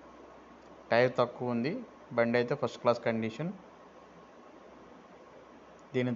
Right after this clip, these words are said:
ధర అయితే ఓనర్ వచ్చేటప్పటికి మూడు లక్షల నలభై వేలు చెప్తున్నారు. బండి దగ్గరికి వెళ్ళి బేరం మాట్లాడుకొని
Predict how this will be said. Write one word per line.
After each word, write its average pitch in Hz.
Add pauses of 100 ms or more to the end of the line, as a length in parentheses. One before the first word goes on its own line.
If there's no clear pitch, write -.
ధర 120 (140)
అయితే 143 (140)
ఓనర్ 127
వచ్చేటప్పటికి 123 (1000)
మూడు 127
లక్షల 127 (160)
నలభై 120
వేలు 131
చెప్తున్నారు. 123 (1600)
బండి 123
దగ్గరికి 127
వెళ్ళి 147
బేరం 127 (100)
మాట్లాడుకొని 123